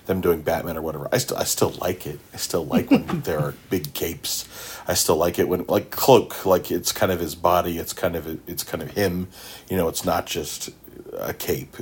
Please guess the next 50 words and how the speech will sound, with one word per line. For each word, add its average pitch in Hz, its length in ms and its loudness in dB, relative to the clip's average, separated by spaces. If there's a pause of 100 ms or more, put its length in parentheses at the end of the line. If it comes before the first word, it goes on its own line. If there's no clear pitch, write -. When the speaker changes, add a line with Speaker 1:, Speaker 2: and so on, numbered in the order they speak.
(440)
Speaker 1:
And 92 320 -4
Crimson 104 320 4
Cowl 92 280 6
has 90 160 -2
a 87 40 -2
bit 85 140 -2
of 82 60 -4
that 78 140 -4
going 87 220 -2
on 80 180 -8
too, 87 240 0
and 73 100 -6
so - 80 -6
that's 85 280 -2
interesting 80 500 -8
to 76 60 -12
me. 76 240 -12
But 69 220 -8 (360)
I 95 80 -2
don't 80 100 -6
know, - 80 -10
I 90 80 -2
could, 101 200 0 (100)
yeah, 90 280 2 (120)
I 98 100 0
think 98 200 -2
that 87 160 -4
this, - 360 0 (260)
this 104 380 4
works 95 380 4
in 95 200 2
ways 90 360 2
where 85 260 2
these, 87 680 -4
this 95 280 0
lineup 92 420 4
of 87 140 2
these 85 180 -4
characters, 82 680 -2 (500)
you 85 80 -6
know, 76 340 -6 (540)
wouldn't 90 440 2
work 80 220 -6
for - 140 -8
me, 76 220 -6
where 73 280 -6
it's, - 460 -6
you 80 80 -10
know, 82 260 -12 (340)
like, 73 460 -14